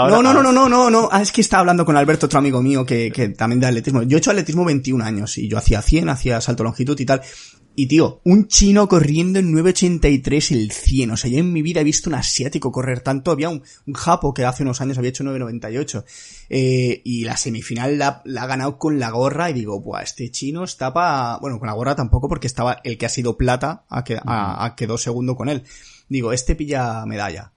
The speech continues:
Speaker 2: Y le digo a un colega, yo ya no tengo, casas de apuestas no tengo prácticamente ninguna. Y le digo a una, a este Albert, le digo, "Oye, toma cincuenta pavos, métele al chino a que, a que pilla podio". Corren ocho. De ocho, uno lo han descalificado en la salida porque ha hecho nulo y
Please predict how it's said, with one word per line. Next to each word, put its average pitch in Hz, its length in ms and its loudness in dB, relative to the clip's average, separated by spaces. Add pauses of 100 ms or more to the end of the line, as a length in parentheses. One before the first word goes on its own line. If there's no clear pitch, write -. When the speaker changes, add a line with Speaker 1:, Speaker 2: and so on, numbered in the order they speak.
Speaker 2:
Y 113 120 -10
le 113 80 -4
digo 120 140 -6
a - 20 -6
un 131 60 -6
colega, 120 200 -8
yo 123 160 -4
ya 135 160 0
no 139 80 -2
tengo, 110 560 -8
casas - 240 -6
de 135 60 -4
apuestas 123 320 -6
no 131 80 -4
tengo 101 160 -8
prácticamente 95 580 -14
ninguna. 82 340 -16
Y 82 40 -16
le 95 80 -12
digo 101 160 -10
a - 20 -12
una, 110 180 -14
a 110 140 -12
este 110 200 -10
Albert, 104 200 -8
le 101 80 -8
digo, 104 140 -4
"Oye, 127 140 -2
toma 110 200 -10
cincuenta 120 380 -8
pavos, 123 200 -4
métele 117 260 -4
al 101 60 -10
chino 123 260 -6
a - 40 -8
que, 101 320 -8
a 110 100 -12
que 123 120 -4
pilla 120 260 -4
podio". 104 340 -8 (1120)
Corren 143 300 2
ocho. 147 440 2 (540)
De 123 200 -4
ocho, 180 640 0
uno 143 260 -2
lo 156 80 0
han 143 60 0
descalificado 135 600 -4
en 131 60 -4
la 127 100 -2
salida 160 400 -2
porque 127 160 -10
ha 113 40 -4
hecho - 120 -12
nulo 151 320 -2 (480)
y 190 360 -8